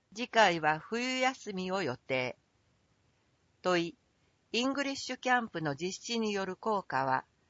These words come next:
市民クラブ。今年度よりイングリッシュキャンプを企画されているが、実施による効果は。答え、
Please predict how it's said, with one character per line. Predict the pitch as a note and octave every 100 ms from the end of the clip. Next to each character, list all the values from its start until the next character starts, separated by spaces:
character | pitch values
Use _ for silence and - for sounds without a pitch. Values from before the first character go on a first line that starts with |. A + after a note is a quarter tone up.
| _
市 | - G3
民 | G3+ A#3
ク | G#3+ -
ラ | F3 B2+
ブ。 | C3 - _ _ _ _ _ _ _ -
今 | A#3 A#3+
年 | B3 A#3+
度 | F#3 F3+
よ | F3
り | D3+ D3+ -
イ | G#3+
ン | B3
グ | C4
リ | C4
ッ |
シ | - A#3+
ュ |
キ | B3
ャ | A#3+
ン | A3
プ | E3+ D3+
を | -
企 | -
画 | G3 -
さ | - F3+
れ | F3+
て | - F3
い | F3
る | F#3
が、 | C#3+ C#3+ _ _ -
実 | E3 G3+ - - A#3
施 |
に | A3+
よ | G#3
る | G3+ F#3+
効 | B3 A3+
果 | - B2+
は。 | C3 - - _ _ _ _ _ _ _ _ -
答 | D#3+ - E3+
え、 | C#3